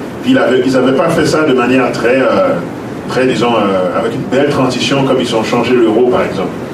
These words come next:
Donc, ils ont fait ça vraiment drastique, là. T'avais une semaine pour aller à la banque, puis changer tes fonds et tout. Beaucoup de gens en dépression, euh, « Qu'est-ce que je fais avec mon argent » et tout.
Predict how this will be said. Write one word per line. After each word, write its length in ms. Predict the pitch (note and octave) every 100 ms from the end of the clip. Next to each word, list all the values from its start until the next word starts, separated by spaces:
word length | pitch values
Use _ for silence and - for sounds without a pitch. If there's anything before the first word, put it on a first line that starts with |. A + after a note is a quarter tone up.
| - -
Donc, 80 | C#3+
ils 40 | -
ont 40 |
fait 120 | D#3+
ça 140 | D3 A2
vraiment 280 | A#2+ D3 C3
drastique, 480 | - A#2 - -
là. 80 | - - - -
T'avais 340 | C3+ C#3 D#3
une 80 | E3+
semaine 360 | - C3+ C#3+ C3+
pour 140 | A#2+
aller 100 | C3+
à 60 | B2+
la 140 | A#2
banque, 280 | A#2+ C#3 -
puis 100 | -
changer 320 | A#2+ A2+ C3+
tes 140 | B2+
fonds 180 | G#2+ A#2
et 100 | A2
tout. 140 | A#2 G#2+ - - -
Beaucoup 180 | F3+ D#3
de 40 |
gens 200 | - C#3+
en 60 | C#3
dépression, 920 | C3 C3+ C3 A#2+ A#2 - C3+ C#3 C#3 C#3 - - C3
euh, « 60 | B2+
Qu'est-ce 160 | C3
que 80 | C#3
je 40 |
fais 120 | C3 C#3
avec 140 | B2+
mon 120 | A#2
argent » 300 | A2 A#2 C3 A2+
et 60 |
tout. 240 | - F3